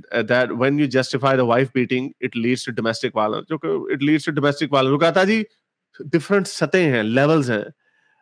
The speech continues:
गुस्से में आके नहीं मारना, जरा, you know, डिसिप्लिन के तौर पे मारना। यानी ये शुगर कोट जितना मर्जी कर लो, है ये खाची की खाची।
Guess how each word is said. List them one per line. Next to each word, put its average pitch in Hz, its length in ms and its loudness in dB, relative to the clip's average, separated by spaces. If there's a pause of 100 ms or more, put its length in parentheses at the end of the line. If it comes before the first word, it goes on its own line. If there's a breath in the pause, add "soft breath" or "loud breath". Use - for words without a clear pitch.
(160)
गुस्से 147 260 2
में 175 100 4
आके 147 200 0
नहीं 170 100 0
मारना, 113 320 2
जरा, 131 220 0
you 143 100 0
know, 214 120 0
डिसिप्लिन 160 520 -2
के 156 80 -4
तौर 131 180 2
पे 123 120 -4
मारना। 104 360 -4
यानी 180 220 2
ये 254 540 0
शुगर 240 320 0
कोट 254 220 4
जितना 233 280 2
मर्जी 202 260 2
कर 190 160 2
लो, 202 120 4
है 143 460 2
ये 185 80 2
खाची 156 340 -2
की 151 140 -2
खाची। - 380 -4